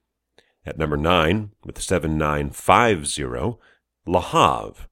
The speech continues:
by Uwe Rosenberg and published by Lookout Games. At number eight, with seven nine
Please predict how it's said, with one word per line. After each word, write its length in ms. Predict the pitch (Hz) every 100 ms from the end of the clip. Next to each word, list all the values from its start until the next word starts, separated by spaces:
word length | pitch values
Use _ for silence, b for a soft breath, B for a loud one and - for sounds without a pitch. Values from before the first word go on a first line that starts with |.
| -
by 260 | - 64
Uwe 380 | - 104 90 87
Rosenberg 640 | 82 101 90 78 71 67 64
and 160 | 64
published 440 | - 92 80 80 -
by 140 | 67
Lookout 540 | 64 85 120 76 69 65
Games. 500 | 65 60 - - - _ _ _ _ _ _ _
At 140 | 92
number 240 | 101 104 107
eight, 320 | 143 135 - - _ -
with 160 | 78
seven 400 | - 113 104 104
nine 440 | 95 95 95 92